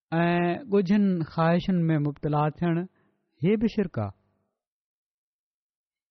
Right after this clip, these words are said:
جيڪڏهن ڪو شخص ديني حڪم کي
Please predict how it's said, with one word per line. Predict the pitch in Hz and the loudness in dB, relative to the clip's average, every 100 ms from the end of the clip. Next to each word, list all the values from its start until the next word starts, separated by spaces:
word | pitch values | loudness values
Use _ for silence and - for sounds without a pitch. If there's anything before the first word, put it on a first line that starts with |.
| _ | _
جيڪڏهن | 151 131 147 170 175 | -8 -6 -4 -2 -2
ڪو | 170 180 | 0 -2
شخص | - 196 - - 113 - _ _ _ _ _ - | -2 -4 -4 -8 -8 -10 _ _ _ _ _ -12
ديني | 131 175 190 208 | -2 2 2 2
حڪم | 175 185 190 185 | 2 2 0 0
کي | 185 170 | 0 0